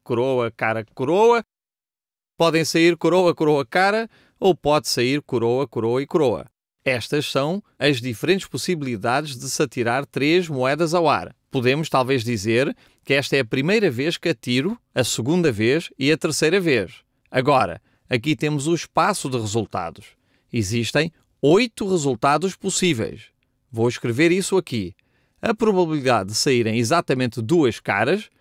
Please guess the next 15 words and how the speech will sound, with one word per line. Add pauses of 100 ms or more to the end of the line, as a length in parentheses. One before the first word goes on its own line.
(340)
vou
escrever
cá (160)
para
poupar
espaço. (320)
Bem, (300)
qual
o
tamanho
do
nosso
espaço
de
resultados?